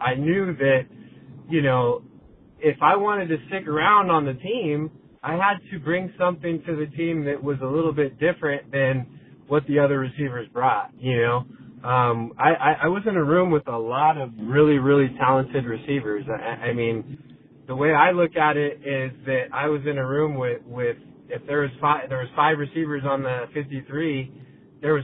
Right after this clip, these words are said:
four of those receivers in the room that are probably eventually gonna be Packer Hall of Famers. Um, and, and then, you know, if not, maybe real Hall of Fame,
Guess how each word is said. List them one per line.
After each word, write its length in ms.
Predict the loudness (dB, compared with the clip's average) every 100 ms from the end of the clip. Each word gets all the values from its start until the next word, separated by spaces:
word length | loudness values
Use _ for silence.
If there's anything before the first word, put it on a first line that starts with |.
| -2
four 240 | 2 6 6
of 40 |
those 180 | 4 0
receivers 480 | -4 -2 -2 -2 -4
in 60 | -4
the 120 | -2
room 240 | 0 0
that 100 | 0
are 180 | 0 -2
probably 300 | 0 0 2
eventually 480 | -2 0 -4 -4 -6
gonna 220 | -4 -6
be 140 | -6 -8
Packer 440 | -2 -2 -2 -6
Hall 180 | -2 -4
of 100 | -4
Famers. 420 | -6 -8 -10 -16 -20 -20 -20 -20 -20 -8
Um, 560 | -4 -4 -4 -6 -8 -16 -20 -20 -20 -12
and, 380 | -4 -4 -4
and 220 | -6 -4 -4
then, 340 | -4 -4 -8 -14 -20 -12
you 120 | -6
know, 260 | -4 -2 -4
if 200 | -6 -8 -2
not, 300 | 0 0 -4 -20 -12
maybe 400 | 0 0 2 -2
real 360 | -6 -2 4 4
Hall 260 | 6 2 2
of 80 |
Fame, 340 | -2 -4 -4